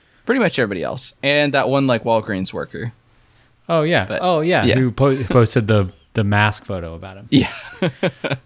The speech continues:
Speaker 2: Um, normally what we like to do up top at these podcast episodes, and by normally I mean every time because we're, we've, we're contractually required to.
Speaker 1: Mm-hmm.
Speaker 2: Uh, we give you an idea if this movie is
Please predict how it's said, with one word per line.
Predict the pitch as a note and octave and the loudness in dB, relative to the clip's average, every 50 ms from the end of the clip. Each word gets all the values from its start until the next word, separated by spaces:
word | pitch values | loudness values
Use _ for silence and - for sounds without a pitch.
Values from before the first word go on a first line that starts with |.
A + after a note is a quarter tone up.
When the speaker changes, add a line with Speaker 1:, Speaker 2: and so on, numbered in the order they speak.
| _ _ | _ _
Speaker 2:
Um, | - - C#3+ D3 C#3+ C#3 C3+ B2+ B2 A#2 A2+ A2+ A2+ _ _ _ - - - - _ _ - - - _ _ _ _ _ _ - - - - - _ _ - - - _ _ _ - | -2 0 2 2 2 2 0 -2 -2 -4 -6 -8 -12 _ _ _ -20 -20 -20 -20 _ _ -20 -20 -20 _ _ _ _ _ _ -20 -20 -20 -20 -20 _ _ -20 -20 -20 _ _ _ -12
normally | - F3 G#3 A3+ A#3 A3 G#3+ G3 | -6 0 2 2 4 4 4 4
what | F3 F3 D#3 | 6 6 6
we | D3 D3 | 6 8
like | C#3+ C#3+ C#3 - | 6 6 4 2
to | C#3 | 2
do | B2+ C3+ B2+ | 4 6 4
up | A#2+ - - | 4 2 0
top | - - D#3 D3+ D#3 - - - - - _ _ - | 0 4 6 6 6 6 2 -10 -12 -12 _ _ -4
at | C3 B2 - | -4 -2 0
these | A#2+ A2+ G2+ | 0 -2 0
podcast | - - - D#3 D3+ - - A#2+ G#2 - - | 0 2 4 4 4 4 4 2 2 2 2
episodes, | G2+ F#2 F#2 - - A2+ A2+ A2 | -2 -2 -2 -2 -2 -2 0 0
and | B2+ B2 | 2 4
by | C3 | 4
normally | B2+ B2+ C3+ C3 B2+ C3 B2+ A#2+ A#2 | 6 6 6 6 6 6 6 8 6
I | A2 A2 | 6 6
mean | A2 A2+ G#2+ G#2+ G#2 A#2 D3 | 4 4 2 2 0 0 2
every | D3 B2+ A2 A2+ | 2 2 2 2
time | G2 - G#2+ G2+ F#2+ F#2 | 4 4 4 4 4 0
because | G2 - - G2+ F2+ F2+ | -4 -4 -4 -4 -4 -2
we're, | F#2 F#2+ F#2 F2 - _ _ _ _ _ _ - | -4 -4 -4 -6 -8 _ _ _ _ _ _ -8
we've, | G#2+ G2 F#2+ F#2+ F2+ - - A#3 - _ _ _ _ _ _ _ _ - | -6 -4 -4 -4 -6 -10 -18 -20 -20 _ _ _ _ _ _ _ _ -10
we're | G#2 G2 | -10 -8
contractually | - - G#2+ F#2 - G#2 F#2+ - - G#2 F2+ F2+ E2+ | -6 -6 -6 -4 -4 -4 -4 -2 -6 -6 -4 -4 -6
required | E2+ E2 - - F#2+ F#2 F2+ F2 E2 - - | -8 -10 -6 -4 -4 -2 -2 -4 -6 -8 -8
to. | - D#2 D#2+ F#2+ - - - - - - - - - | -8 -6 -6 -6 -8 -12 -20 -20 -20 -20 -20 -8 -2
Speaker 1:
Mm-hmm. | D3 C#3+ C#3+ C3+ A#2 A2 G#2+ A2+ | 0 2 4 4 2 2 2 2
Speaker 2:
Uh, | A#2+ A#2 A2+ A2 G#2+ G#2+ G#2+ | 2 4 4 4 4 2 2
we | A#2+ A#2+ A#2+ B2+ C3 C3 C3 C3 C3 C3 B2+ B2+ B2+ B2+ B2+ B2+ B2 B2+ B2+ A2+ | 0 0 2 4 4 6 6 6 4 4 4 4 4 4 4 4 4 4 2 2
give | - - B2+ C#3 | 2 2 4 6
you | D#3+ E3+ | 6 6
an | E3+ E3+ | 6 6
idea | E3+ F3 D3+ C3+ A2+ G#2+ G#2 A2+ B2 | 4 4 4 2 2 2 4 4 2
if | B2+ A#2+ A2 - | 2 0 -4 -2
this | - C3+ B2+ - - - | -2 -2 -2 -2 -2 -2
movie | A#2 A2+ A2+ G#2+ A#2 A#2 A#2 A#2+ B2+ | -2 0 0 0 0 0 0 -2 -2
is | B2+ A#2 A#2 A#2 A#2 A2+ A2+ A2+ A2+ A2 G#2 - - - - - | -2 -2 0 0 0 0 0 -2 -2 -4 -4 -6 -8 -10 -10 -12